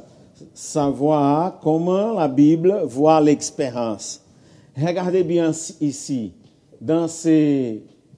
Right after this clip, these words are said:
versets, premier de Corinthiens treize, treize. Regarde bien ça. Donc, on peut dire que l'expérience est une des trois vertus théologales que font la théologie chrétienne.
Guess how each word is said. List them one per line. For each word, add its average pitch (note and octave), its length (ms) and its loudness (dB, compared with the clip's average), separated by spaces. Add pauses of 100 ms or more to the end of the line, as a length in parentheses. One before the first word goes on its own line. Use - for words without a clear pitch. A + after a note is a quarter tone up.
(280)
versets, D3 480 0
premier E3+ 500 -2
de D3 80 0
Corinthiens D3+ 640 0
treize, D#3 680 2
treize. B2 560 0 (720)
Regarde C#3 360 -2
bien C#3+ 220 4
ça. A2+ 320 -10 (380)
Donc, F3+ 300 0
on F#3 120 -2
peut G3 180 2
dire F#3+ 440 -4
que F3+ 400 -8 (280)
l'expérience E3 1080 -2 (800)
est F3+ 220 6
une A3 280 -2
des F3+ 180 2
trois A#3+ 520 0
vertus G3 720 -4
théologales F3+ 960 0 (480)
que D#3+ 140 2
font G3+ 300 -6
la F3 120 -2
théologie F3+ 640 0
chrétienne. D3+ 560 0